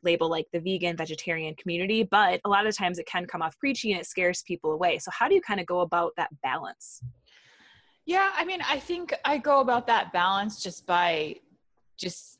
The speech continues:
Speaker 2: I think s-, out the gate, I'm telling you to start with one.
Speaker 1: Mm-hmm.
Speaker 2: And I think what's interesting is, and what always makes me feel so happy is that when I tell people the one part plant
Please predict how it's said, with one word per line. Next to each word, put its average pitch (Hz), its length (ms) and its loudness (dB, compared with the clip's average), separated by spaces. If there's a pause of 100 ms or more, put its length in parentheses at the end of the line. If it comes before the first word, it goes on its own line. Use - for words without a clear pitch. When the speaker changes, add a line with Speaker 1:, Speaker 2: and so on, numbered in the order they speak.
(100)
Speaker 2:
I 202 140 0
think 226 280 0
s-, - 280 -8 (680)
out 196 300 2
the 190 100 0
gate, 170 420 0
I'm 175 160 -4
telling 156 340 -2
you 156 120 -10
to 147 80 -12
start - 360 -2
with 139 140 -10 (100)
one. 135 440 -2 (260)
Speaker 1:
Mm-hmm. 160 320 -12 (180)
Speaker 2:
And 196 120 2
I 180 120 2
think 214 260 -2
what's 175 240 -2
interesting 185 520 -4
is, 151 240 -2
and 160 160 -8
what 156 200 -4
always 165 380 -2
makes 156 240 -10
me 160 160 -8
feel 156 200 -4
so 151 440 -2
happy 151 520 -2
is 139 160 -8
that 143 280 0 (420)
when 160 160 -2
I 160 120 0
tell 170 280 0
people 156 500 -4
the 160 120 -6
one 147 260 -2
part - 280 -6
plant 156 300 -4